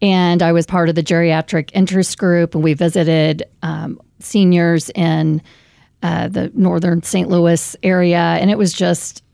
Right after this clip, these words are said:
an amazing experience. I loved their wisdom. I just loved their life story. Um, they had often been through so many struggles, but yet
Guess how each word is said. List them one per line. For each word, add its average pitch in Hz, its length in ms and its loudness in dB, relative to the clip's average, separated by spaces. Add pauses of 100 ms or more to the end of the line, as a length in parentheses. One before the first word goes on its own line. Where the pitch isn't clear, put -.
(140)
an 185 160 2
amazing 156 540 0
experience. 151 840 -6
I 165 140 -2
loved 165 400 -2
their 160 280 0
wisdom. 185 760 2 (480)
I 190 160 0
just 165 320 -4 (280)
loved 185 440 -2
their 175 180 2
life 170 320 -2
story. 180 800 0 (420)
Um, 185 520 2
they 190 160 2
had 180 280 0 (480)
often 196 420 2
been 185 260 2
through 185 640 2
so - 200 -2
many 190 200 4
struggles, 170 560 0
but 214 160 -2
yet 160 300 0